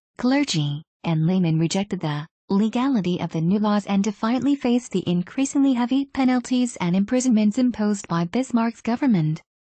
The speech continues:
Historian Anthony Steinhoff reports the casualty totals. As of eighteen seventy-eight, only three of eight Prussian dioceses still had bishops, some one thousand one hundred twenty-five of four thousand six hundred parishes were vacant,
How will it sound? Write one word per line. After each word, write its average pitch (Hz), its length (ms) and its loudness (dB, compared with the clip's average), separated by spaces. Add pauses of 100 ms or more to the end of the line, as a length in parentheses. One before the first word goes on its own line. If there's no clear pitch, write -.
(320)
Historian 233 600 -2
Anthony 247 440 0
Steinhoff 254 520 0
reports 214 420 -2
the 233 100 -4
casualty 214 600 -2
totals. 175 560 -2 (200)
As 208 220 -2
of 214 140 -4
eighteen 269 460 0
seventy-eight, 180 760 0 (200)
only 247 300 2
three 208 280 -2
of 165 180 -4
eight 233 200 -2
Prussian 240 400 2
dioceses 190 720 0
still 311 280 -2
had 233 200 0
bishops, 202 640 -4 (240)
some 269 320 2
one 254 180 4
thousand 208 400 2
one 185 160 2
hundred 180 300 -2
twenty-five 240 560 0
of 196 100 -4
four 269 300 -2
thousand 208 380 0
six - 300 -8
hundred 240 300 0
parishes 247 560 0
were 202 80 0
vacant, 185 480 0